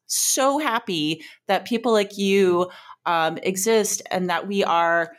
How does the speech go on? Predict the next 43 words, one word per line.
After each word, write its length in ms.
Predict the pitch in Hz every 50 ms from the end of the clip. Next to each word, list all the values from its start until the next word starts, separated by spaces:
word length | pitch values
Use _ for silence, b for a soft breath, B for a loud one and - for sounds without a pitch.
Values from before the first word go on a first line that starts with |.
| B B B _ _
um, 300 | 175 175 170 160 160 170
speaking 440 | 165 - - - 202 196 202 202 214
up. 120 | 202 196 B B B B -
Why 140 | 247 254 302
do 60 | 359
you 120 | 440 480
think 240 | 480 440 415 392 -
we're 100 | 330 320
doing 320 | 233 254 269 247 233 220
it 160 | 208 180 - 175
now? 340 | 160 156 170 185 160 139
Dina, 320 | 139 - - 214 220 220 220
I'm 200 | 196 - 220 262
gonna 180 | 277 262 254
throw 160 | 262 233 196 190
that 200 | 190 170 123 170
one 120 | 180 170
at 120 | 156 127
you. 180 | 160 170 160 151
Why, 240 | 156 185 196 233 247
why 340 | 220 214 214 214 220 262 277
now 720 | 247 214 185 190 202 202 190 175 165 175 170 170 - _ _ -
are 140 | 196 185 180
we 160 | 185 196 196
hearing, 480 | 190 190 190 202 190 185 185 170 170 - 196 190
like, 180 | 196 190 190 190 B B B B _
the 120 | 220 196 190
episode 480 | 214 - 247 240 - 240 202 196 196
before 420 | 180 180 180 - 330 330 339 330 330
you 600 | 311 285 285 285 285 285 277 269 269 269 262 -
all, 480 | - 220 226 233 233 233 233 240 240 240 B B B B B -
um, 540 | - 202 196 190 180 180 180 180 190 190 190 -
I 120 | - 202
speak 360 | 202 - - - 226 208 214 220
with 300 | 214 202 196 196 196 196 -
a 80 | 185 190
Gen 280 | 190 - 214 190 190
Xer 460 | 180 175 185 - - - 208 190 196 196
who 460 | 190 196 220 202 190 190 190 185 190
just 220 | 190 196 190 190
started 280 | 190 208 196 190 190 185
a 60 | 190
podcast. 920 | 190 - 196 185 185 185 - - - 214 185 180 185 185 185 - - -